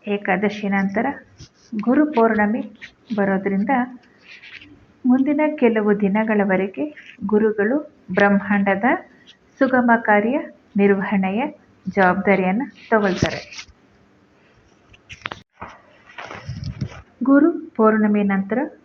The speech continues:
ಶ್ರಾವಣ ಮಾಸ ಪ್ರಾರಂಭ ಆಗತ್ತೆ. ಶ್ರಾವಣ ಮಾಸ ಶಿವನಿಗೆ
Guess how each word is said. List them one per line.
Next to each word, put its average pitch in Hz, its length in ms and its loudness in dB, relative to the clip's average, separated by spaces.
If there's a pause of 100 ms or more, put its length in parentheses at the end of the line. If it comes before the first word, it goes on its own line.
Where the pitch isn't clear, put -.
(140)
ಶ್ರಾವಣ 202 480 2
ಮಾಸ 196 300 -4 (480)
ಪ್ರಾರಂಭ 196 400 0
ಆಗತ್ತೆ. 190 600 -4 (600)
ಶ್ರಾವಣ 294 520 2
ಮಾಸ 233 340 2 (300)
ಶಿವನಿಗೆ 214 760 -4